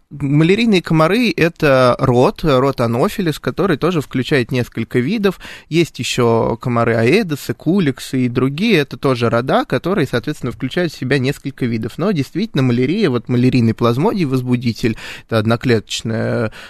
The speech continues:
э, существо, живет, э, только внутри малярийного комара. Но, э, прости-, обывателю отличить одного комара от другого, особенно когда они ночью кусают, очень сложно. Выглядят они все очень похожи. Это маленькие насекомые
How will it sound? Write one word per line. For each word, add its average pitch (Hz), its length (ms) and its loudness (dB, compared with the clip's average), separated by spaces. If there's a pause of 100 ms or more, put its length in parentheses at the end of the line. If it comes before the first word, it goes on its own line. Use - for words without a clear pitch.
(120)
э, - 160 -8
существо, 151 540 -2
живет, 151 480 -2
э, 120 240 -4
только 135 340 -2
внутри 127 800 -2
малярийного 117 540 -2
комара. 131 600 0
Но, 143 480 0
э, - 480 -12
прости-, - 380 -6
обывателю 160 640 0
отличить 143 440 -4
одного 131 300 -2
комара 127 320 0
от 123 120 -2
другого, 151 420 2
особенно 127 380 -2
когда 120 300 2
они 120 160 2
ночью 120 320 -4
кусают, 165 480 -2
очень 127 240 -6
сложно. 180 400 -2
Выглядят 139 400 -2
они 127 200 -4
все - 260 -2
очень 120 320 -2
похожи. 147 400 -2
Это 131 160 -6
маленькие 120 480 -4
насекомые - 480 -12